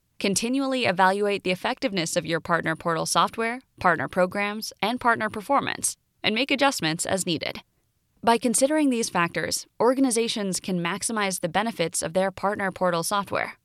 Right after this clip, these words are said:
leading to stronger relationships with channel partners, increased brand awareness, and improved sales performance. In summary, partner portal software offers a comprehensive digital infrastructure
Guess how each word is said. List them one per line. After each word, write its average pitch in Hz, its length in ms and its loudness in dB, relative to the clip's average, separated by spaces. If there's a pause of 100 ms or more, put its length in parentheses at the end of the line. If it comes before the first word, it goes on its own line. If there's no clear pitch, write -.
(200)
leading 233 340 0
to 185 100 -2
stronger 247 480 0
relationships 190 800 -2
with 165 160 -2
channel 196 320 -2
partners, 220 540 -2 (180)
increased 196 460 -2
brand 262 240 0
awareness, 185 560 -2 (140)
and 226 180 -4
improved 247 400 -6
sales 262 300 -2
performance. - 680 -6 (560)
In 214 120 0
summary, 208 580 0 (200)
partner 302 380 0
portal 214 380 -2
software 175 640 -2
offers 202 340 -2
a 196 80 -4
comprehensive 208 840 -4
digital 185 440 -2
infrastructure - 840 -6